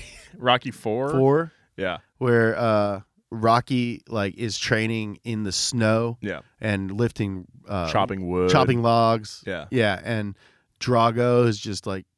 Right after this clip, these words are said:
Speaker 2: getting punched in the stomach
Speaker 1: Yeah.
Speaker 2: by a robot.
Speaker 1: <laughs> Yeah.
Speaker 2: But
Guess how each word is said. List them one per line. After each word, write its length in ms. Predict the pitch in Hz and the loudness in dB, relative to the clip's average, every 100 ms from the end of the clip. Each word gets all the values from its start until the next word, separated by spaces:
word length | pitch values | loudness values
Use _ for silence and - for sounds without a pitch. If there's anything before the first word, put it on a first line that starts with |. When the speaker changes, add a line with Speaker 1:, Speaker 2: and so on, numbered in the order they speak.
| _ | _
Speaker 2:
getting 320 | - 120 104 98 | -4 -2 -2 -6
punched 380 | - 104 - 120 | -6 -6 -4 -4
in 120 | 98 | -2
the 80 | 92 | -2
stomach 420 | - 92 98 98 | -2 -2 -2 2
Speaker 1:
Yeah. 100 | 139 | 6
Speaker 2:
by 60 | 92 | 6
a 60 | 90 | 6
robot. 440 | 95 95 98 110 - | 6 4 2 -2 0
Speaker 1:
<laughs> 80 | |
Yeah. 80 | 226 - 180 - 196 - _ | 0 2 -4 -4 -6 -6 _
Speaker 2:
But 320 | 143 151 120 | 2 2 0